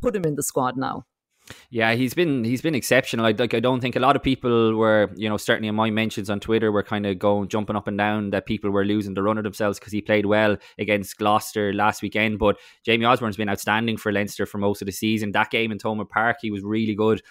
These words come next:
Speaker 2: as well. So yeah, like, it's, it's a great story, you know, um, away from the fact that he's uncapped and he's twenty-one, he's come from Naas through the club system, and, you know, there, still there's only f-, there's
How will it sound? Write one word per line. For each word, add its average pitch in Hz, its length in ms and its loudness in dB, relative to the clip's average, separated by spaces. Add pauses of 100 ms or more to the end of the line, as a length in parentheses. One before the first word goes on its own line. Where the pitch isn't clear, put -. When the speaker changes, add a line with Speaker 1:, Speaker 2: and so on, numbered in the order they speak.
(360)
Speaker 2:
as 110 140 0
well. 120 240 6
So 123 220 2
yeah, 143 240 4
like, 139 180 2
it's, 131 140 0
it's 139 140 -2
a - 20 -8
great 160 340 2
story, 135 380 6
you 104 160 2
know, 117 260 4 (220)
um, 110 360 4
away 127 200 6
from 127 100 -2
the 110 80 -6
fact 120 200 0
that 113 60 -2
he's 107 120 0
uncapped 113 480 2
and 110 80 -8
he's 101 100 -4
twenty-one, 113 540 0
he's 101 140 -4
come 127 180 0
from 107 180 -4
Naas 113 340 0
through 110 140 -2
the 98 80 -2
club 113 300 2
system, 104 400 -6
and, 101 100 -4
you 101 60 -2
know, 104 260 2 (460)
there, 120 140 0 (180)
still 143 300 4
there's 120 160 6
only 123 200 4
f-, - 220 -8
there's 110 220 -2